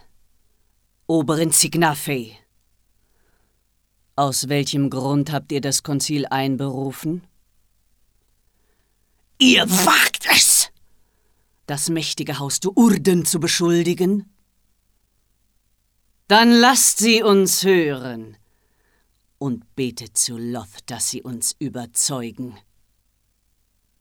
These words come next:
Zignafei, ihr wisst genau, dass der Angriff perfekt durchgeführt wurde.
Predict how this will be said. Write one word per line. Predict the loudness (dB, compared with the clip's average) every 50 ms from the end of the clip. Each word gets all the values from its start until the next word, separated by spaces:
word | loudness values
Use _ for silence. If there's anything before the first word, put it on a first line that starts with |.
| _ _ _ _ _ _ _ _ _ _ _ _ _ _ _ _ _ _ _ _ _ _ _ _ _ _ _ _ _
Zignafei, | _ -6 -2 -2 -2 -2 -2 -6 -6 -6 -8 -10 -14 -18 -16 -14 -14 -14 -14 -18 -20 _ _ _ _ _ _ _ _ _ _ _ _ _ _ _ _ _
ihr | _ -4 -4 -2 0
wisst | 0 0 0 -2 -4 -4
genau, | -2 0 2 2 2 0 -2 -4 -6 -10 -14 -18 -20 _ _ _ _ _
dass | -12 -6 -6 -4 -2
der | -2 -2 0 0
Angriff | -2 0 -2 -6 -8 -10 -14 -16 -16 -20
perfekt | _ -14 -14 -14 -14 -16 -14 -12 -12 -12 -12 -14 -20 -20 -20 _
durchgeführt | -10 -8 -8 -8 -10 -12 -12 -14 -12 -10 -10 -10 -10 -10 -12
wurde. | -12 -10 -10 -10 -12 -14 -18